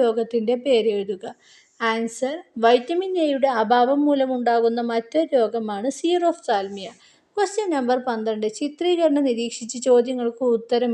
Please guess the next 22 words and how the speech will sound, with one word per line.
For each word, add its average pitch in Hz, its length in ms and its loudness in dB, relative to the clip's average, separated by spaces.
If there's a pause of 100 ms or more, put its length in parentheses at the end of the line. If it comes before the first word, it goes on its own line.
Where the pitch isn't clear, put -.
എഴുതുക. 196 320 -4 (560)
എ, 226 140 4 (340)
ഏതെല്ലാം 330 420 2 (120)
ഭാഗങ്ങളിൽ 269 520 2
നിന്നും 240 260 -2 (100)
വെസ്റ്റിബ്യുലർ 262 680 0
നാഡി 233 320 -2 (200)
ആവേഗങ്ങൾ 262 520 2
സ്വീകരിക്കും? 208 680 -6 (680)
ആൻസർ, 226 520 -6 (320)
അർദ്ധവൃത്താകാര 269 1040 0 (160)
കുഴലുകൾ, 226 500 4 (480)
വെസ്റ്റിബ്യൂൾ, 240 720 2 (160)
അതിൽ 240 240 0 (160)
യൂട്രിക്കിളും 285 640 0 (140)
സാക്യൂളും. 226 580 0 (520)
ഈ 339 100 2 (160)
ഭാഗങ്ങളിൽ 247 540 4
നിന്നും 226 280 -4
വെസ്റ്റിബ്യുലർ 240 840 2 (140)
നാഡി 214 260 2 (220)
ആവേഗങ്ങൾ 247 540 2